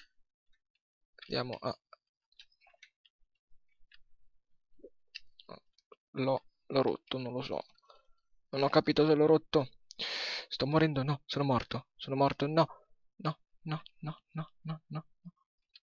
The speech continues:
No, sono morto, sì. No, come sì? No. <laughs> No, sono morto. Eh,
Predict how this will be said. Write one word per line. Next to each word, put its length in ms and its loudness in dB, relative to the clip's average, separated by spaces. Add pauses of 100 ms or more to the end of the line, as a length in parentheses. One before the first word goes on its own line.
(1400)
No, 400 12
sono 180 2
morto, 300 4
sì. 220 4 (380)
No, 200 12
come 220 12
sì? 180 -4
No. 180 10 (560)
<laughs> 480 10 (1600)
No, 300 12
sono 240 12
morto. 560 10
Eh, 420 10